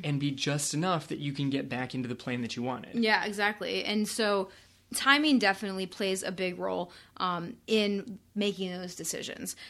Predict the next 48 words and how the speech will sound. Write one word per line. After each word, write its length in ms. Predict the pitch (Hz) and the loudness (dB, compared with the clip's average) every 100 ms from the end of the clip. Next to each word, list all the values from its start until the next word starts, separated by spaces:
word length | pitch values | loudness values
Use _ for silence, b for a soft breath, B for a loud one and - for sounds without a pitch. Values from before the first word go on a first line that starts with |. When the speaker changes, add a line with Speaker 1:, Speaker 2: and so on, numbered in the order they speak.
| B | B
Speaker 2:
So 380 | - 247 220 214 | 4 6 6 4
next, 420 | - 285 349 - - | 2 4 4 2 -4
how 320 | - 320 381 | 4 8 8
do 100 | 427 | 8
we 160 | 392 320 | 6 6
adjust? 480 | 214 - - - | 4 0 -2 -4
Okay, 300 | - 202 202 | -4 -2 0
like 200 | 208 208 | 2 2
what 140 | 226 226 | 0 0
Kevin 320 | 262 277 285 | 0 2 4
was 160 | 254 226 | 4 2
just 180 | 208 | -2
saying, 360 | - 214 202 202 | 0 0 0 -2
you 160 | - 208 | -2 0
know, 260 | 202 196 B B - | 0 -2 B B -4
you 200 | 226 277 | 2 4
can 380 | 294 269 254 240 - | 6 6 4 0 -8
pull 220 | - 262 | -2 0
back 420 | 233 208 208 - - | 6 6 6 2 -6
in 260 | 214 208 208 | 0 0 0
intensity 640 | 208 208 226 233 233 240 | -2 0 2 2 2 0
or 260 | 233 202 196 | 2 2 0
volume. 500 | 185 180 - - - | 0 -2 -4 -10 -8
Okay, 240 | 185 185 190 | -4 0 2
so 140 | - | 4
Speaker 1:
Or 40 | |
Speaker 2:
if 80 | - | 6
you 80 | 240 | 6
Speaker 1:
both. 80 | 247 | 4
Speaker 2:
decide, 540 | 240 - 196 185 196 | 2 4 6 6 2
yeah, 200 | 226 170 | 4 4
so 180 | - 220 | 4 0
if 100 | 208 | 2
you 80 | 277 | 2
decide 480 | 320 - 254 240 220 | 0 4 8 8 8
that, 280 | 196 190 185 B B - | 6 6 4 B B -2
you 80 | |
know, 240 | 202 190 190 | 0 0 0
you 140 | 202 | -2
do 220 | 190 220 269 | 0 2 4
have 180 | 262 | 4
a 60 | 254 | 4
sickness 440 | 247 240 240 226 | 2 2 2 2
or 40 | 196 | 2
you've 120 | 180 | 2
got 200 | 196 214 | 4 4
this 160 | 240 233 | 4 2
little 320 | 233 233 226 | 4 4 2